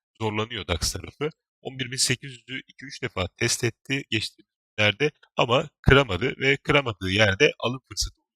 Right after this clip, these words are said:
Şimdi şöyle bir günlük grafikten bakıyorum. Son üç günlük fiyatlamada,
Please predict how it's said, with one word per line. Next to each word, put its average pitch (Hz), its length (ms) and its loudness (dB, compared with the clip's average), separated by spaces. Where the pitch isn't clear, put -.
Şimdi - 180 -16
şöyle 156 340 -8
bir 156 60 -12
günlük 135 320 -18
grafikten 151 520 -8
bakıyorum. 135 400 -8
Son 139 240 -8
üç - 180 -16
günlük - 360 -20
fiyatlamada, 120 680 -2